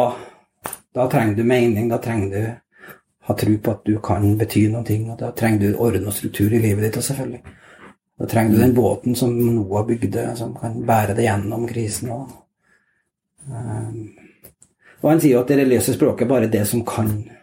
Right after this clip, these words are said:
som er dypt nok til å f-, forholde seg til det med ondskap og lidelse, og det at vi av og til har lyst til å skade hverandre, av og til driver med ganske suspekte ting, da.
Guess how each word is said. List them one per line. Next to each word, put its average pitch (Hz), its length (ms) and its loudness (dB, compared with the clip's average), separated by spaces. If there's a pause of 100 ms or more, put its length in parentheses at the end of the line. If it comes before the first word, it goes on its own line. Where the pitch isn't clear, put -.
(200)
som 120 160 0
er 107 80 0
dypt 104 320 -4
nok 101 240 -6 (960)
til 110 160 0
å 113 160 -2
f-, - 460 -8 (420)
forholde 120 320 2
seg - 160 -2
til 113 140 -8
det 104 240 0
med 113 260 -2
ondskap 104 640 -2
og 117 80 -2
lidelse, 113 720 0
og 113 100 -4
det 110 160 -2
at 101 160 -4
vi 117 140 0 (420)
av 117 220 2
og - 80 -4
til 120 100 4
har 120 80 2
lyst - 160 -2
til 120 80 -2
å - 60 -2
skade 104 320 0
hverandre, 110 400 4
av 107 160 0
og - 80 -8
til 104 240 2 (260)
driver 107 300 2
med 117 100 -4
ganske 117 320 -2
suspekte - 480 -4
ting, 123 240 2
da. 131 80 -4